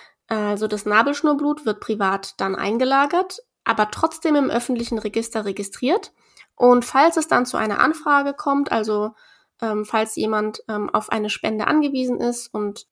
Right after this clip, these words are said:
das Blut, das ihr eingelagert habt, passen würdet, ähm,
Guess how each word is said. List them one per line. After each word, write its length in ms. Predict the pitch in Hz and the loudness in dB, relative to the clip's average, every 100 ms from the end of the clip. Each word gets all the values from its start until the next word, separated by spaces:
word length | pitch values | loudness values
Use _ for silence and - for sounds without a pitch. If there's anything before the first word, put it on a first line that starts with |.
| _ | _
das 260 | 220 - | -2 -2
Blut, 320 | - 240 247 - | 0 2 2 0
das 220 | 233 - | -2 -4
ihr 160 | 226 - | -4 -2
eingelagert 640 | 233 240 226 220 214 208 | 0 2 4 2 2 -4
habt, 200 | - - | -8 -10
passen 380 | - 330 339 294 | 2 4 6 4
würdet, 320 | 285 285 269 - - - - _ _ | 4 4 0 -4 -20 -20 -20 _ _
ähm, 300 | 226 220 214 | -8 -6 -8